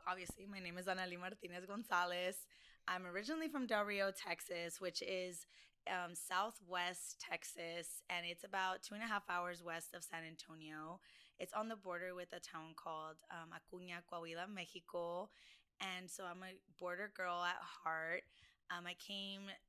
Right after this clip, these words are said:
I moved to Austin in two thousand seven, and I graduated from the University of Texas at Austin with my B S in civil engineering in twenty twelve.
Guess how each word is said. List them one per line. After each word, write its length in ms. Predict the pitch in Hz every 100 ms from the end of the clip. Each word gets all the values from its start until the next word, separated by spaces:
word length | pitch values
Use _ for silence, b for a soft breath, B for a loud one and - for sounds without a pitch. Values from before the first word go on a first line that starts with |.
| -
I 100 | 180
moved 260 | 185 254 -
to 60 |
Austin 520 | - 165 - 175 170 170
in 200 | 165 165
two 120 | 180
thousand 380 | 165 165 160 156
seven, 540 | - 170 170 170 170 -
and 140 | 165
I 120 | 160 160
graduated 560 | 175 170 175 165 170 165
from 380 | 175 160 156 160
the 80 | 165
University 560 | 165 175 170 165 175 170
of 140 | 160
Texas 400 | - 156 165 156
at 100 | 156
Austin 540 | 151 156 - 165 160 160
with 120 | 156 165
my 140 | 156 143
B 140 | 156
S 140 | 156 -
in 120 | 165
civil 260 | - 156 156
engineering 680 | 156 156 170 208 208 208 208 b b b _
in 100 | 180
twenty 300 | 165 165 165
twelve. 560 | - 170 160 165 170